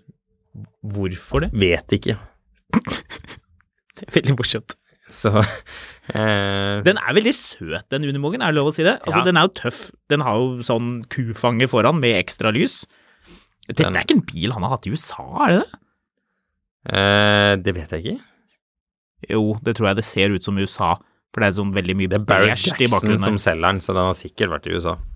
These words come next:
Speaker 1: Den ser jo dødstøff ut.
Speaker 2: Ja.
Speaker 1: Den har lys bakover, naturligvis. Man kan
Speaker 2: Ja.
Speaker 1: lyse på andre bilister mens man kjører, hvis de kommer for nære. Dette er jo da en, en,
Speaker 2: Prøv meg
Speaker 1: en kort
Speaker 2: ikke for
Speaker 1: utgave.
Speaker 2: nære. Ja.
Speaker 1: Eller har du sett, eh, at Rob Report har <laughs> lagt på et lite sånn,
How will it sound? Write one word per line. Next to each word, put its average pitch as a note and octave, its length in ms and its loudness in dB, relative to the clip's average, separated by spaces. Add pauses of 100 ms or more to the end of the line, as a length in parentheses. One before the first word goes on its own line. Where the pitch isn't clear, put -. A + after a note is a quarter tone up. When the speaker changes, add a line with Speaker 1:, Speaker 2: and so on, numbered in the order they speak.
(540)
Speaker 1:
Den B2 140 0
ser A2 80 2
jo B2 100 2
dødstøff - 400 -4
ut. C#3+ 220 2
Speaker 2:
Ja. A2 100 4
Speaker 1:
Den C3+ 140 4
har - 20 2
lys C3 380 2
bakover, A2+ 640 0
naturligvis. C3+ 500 0
Man G#2+ 80 -2
kan A2 240 -2
Speaker 2:
Ja. - 80 -8
Speaker 1:
lyse C3 400 2
på A#2 140 2 (180)
andre G#2 320 0
bilister A2+ 400 0
mens C3 160 -2
man B2+ 80 -2
kjører, A#2 240 2
hvis D#3 160 -6
de A#2 80 -6
kommer G2 160 -2
for G#2+ 80 -2
nære. G#2 240 0 (800)
Dette B2 240 0
er B2+ 80 4
jo A2+ 80 2
da G2+ 160 2
en, G#2 140 0 (100)
en, A#2 240 -4
Speaker 2:
Prøv F2+ 260 4
meg G#2 160 2
Speaker 1:
en A2 140 2
kort D3 160 -2
Speaker 2:
ikke F2 80 -2
for F#2+ 160 0
Speaker 1:
utgave. F#2+ 60 2
Speaker 2:
nære. F#2 400 4 (1700)
Ja. D3 80 4
Speaker 1:
Eller E3 180 2
har D3+ 140 6
du E3+ 40 4
sett, D#3 300 0
eh, D3+ 160 6
at C#3+ 160 2
Rob C3 240 4
Report C3+ 340 2
har C#3+ 140 4 (360)
<laughs> - 280 -16
lagt E3+ 340 0
på C3 100 4
et C#3 120 2
lite B2 240 0
sånn, B2+ 160 0